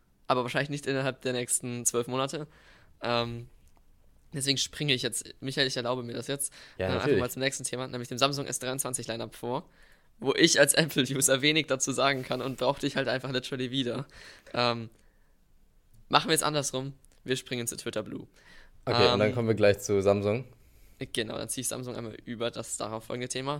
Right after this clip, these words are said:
Speaker 1: No
Speaker 2: Dann
Speaker 1: Spoiler.
Speaker 2: erklär mal, was Twitter Blue ist. Ich weiß nicht, wie viele von unseren Hörern, Zuschauern Twitter-User sind.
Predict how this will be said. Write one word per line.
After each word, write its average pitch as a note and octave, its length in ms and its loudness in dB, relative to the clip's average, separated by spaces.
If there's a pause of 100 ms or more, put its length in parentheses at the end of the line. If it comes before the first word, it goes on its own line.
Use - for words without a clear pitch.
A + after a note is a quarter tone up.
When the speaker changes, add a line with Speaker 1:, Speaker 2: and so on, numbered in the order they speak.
(120)
Speaker 1:
No - 80 -10
Speaker 2:
Dann - 20 -10
Speaker 1:
Spoiler. C#3 180 6
Speaker 2:
erklär B2+ 260 4
mal, A#2 160 4
was G#2+ 260 2
Twitter A2+ 280 2
Blue G2 260 2
ist. A#2+ 140 -2
Ich G#2+ 140 -10
weiß G#2+ 240 4
nicht, G#2+ 120 -4
wie G#2 100 -4
viele G2+ 220 -2
von G#2+ 140 -4
unseren G2 420 0
Hörern, G2 500 -2 (120)
Zuschauern G2 480 -2
Twitter-User G2 720 -2
sind. G#2 280 -6